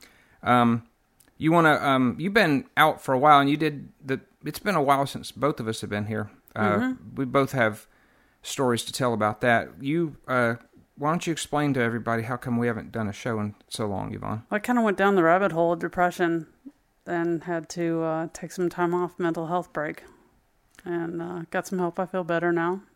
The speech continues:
Speaker 1: Yes, and you are way better.
Speaker 2: Mm-hmm.
Speaker 1: So I'm expecting some, a little more fight out of you today than I've
Speaker 2: Okay.
Speaker 1: been, I've been getting. It's like, uh,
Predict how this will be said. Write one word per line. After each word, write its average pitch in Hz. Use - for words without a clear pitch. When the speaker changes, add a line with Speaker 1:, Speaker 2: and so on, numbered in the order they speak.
Speaker 1:
Yes, 113
and 120
you 170
are 131
way 123
better. 98
Speaker 2:
Mm-hmm. 180
Speaker 1:
So 107
I'm 139
expecting 151
some, 117
a -
little 139
more 131
fight -
out 107
of 98
you 101
today 101
than 104
I've 101
Speaker 2:
Okay. 110
Speaker 1:
been, 175
I've 110
been 110
getting. 101
It's 98
like, 110
uh, 101